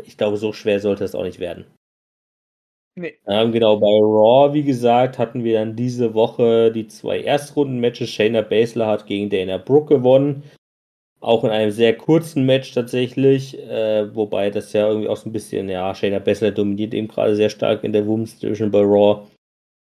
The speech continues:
Speaker 1: Und das zweite Erstrunden-Match war dann Doudrop gegen Natalya, was übrigens auch erstmal eine interessante Ansetzung war, denn zunächst war hier Doudrop gegen Eva Marie angekündigt, wenn mich nicht alles täuscht, und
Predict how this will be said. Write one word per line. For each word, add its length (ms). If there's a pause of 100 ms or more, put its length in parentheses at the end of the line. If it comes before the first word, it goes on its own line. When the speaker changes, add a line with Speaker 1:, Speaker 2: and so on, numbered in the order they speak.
(140)
Speaker 1:
Und 60
das 160
zweite 360
Erstrunden-Match 1040
war 160
dann 300
Doudrop 720
gegen 300
Natalya, 920
was 140
übrigens 480
auch 100
erstmal 240
eine 240
interessante 540
Ansetzung 440
war, 140
denn 180
zunächst 440
war 120
hier 360 (560)
Doudrop 500
gegen 300
Eva 240
Marie 420
angekündigt, 720
wenn 240
mich 220
nicht 160
alles 260
täuscht, 380
und 280